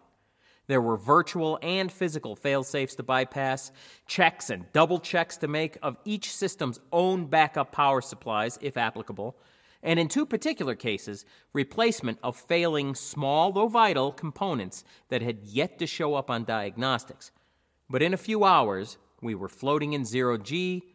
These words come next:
draped in darkness, and swallowed in silence. Actually, the other two guys were swallowed in silence. Engineering was still subject to the bang hiss of the atmosphere exchanger.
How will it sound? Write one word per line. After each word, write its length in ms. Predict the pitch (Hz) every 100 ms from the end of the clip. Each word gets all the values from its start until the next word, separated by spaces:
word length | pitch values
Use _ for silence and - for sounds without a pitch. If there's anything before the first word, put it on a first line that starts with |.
| _ _ -
draped 380 | - 170 185 190
in 120 | 175
darkness, 600 | 143 139 - 135 - - _ _
and 200 | 107 85
swallowed 540 | - - 110 120 135 131
in 140 | 127
silence. 640 | - 104 87 76 - - _ _ _ _ _ _ -
Actually, 420 | 160 156 135 127
the 140 | 131
other 160 | 165 143
two 140 | 139
guys 280 | 113 107 101
were 80 | 107
swallowed 400 | - 135 131 127
in 80 | 123
silence. 480 | 147 139 139 131 - - - -
Engineering 680 | 190 175 208 247 139 131
was 140 | 147 135
still 200 | 156 139
subject 440 | 165 156 135 -
to 200 | - 143
the 260 | 127 120 113
bang 500 | 107 139 147 139 127
hiss 460 | 113 - 160 - 120
of 120 | -
the 140 | 120
atmosphere 540 | 123 - 110 - 107 95
exchanger. 520 | - 175 147 -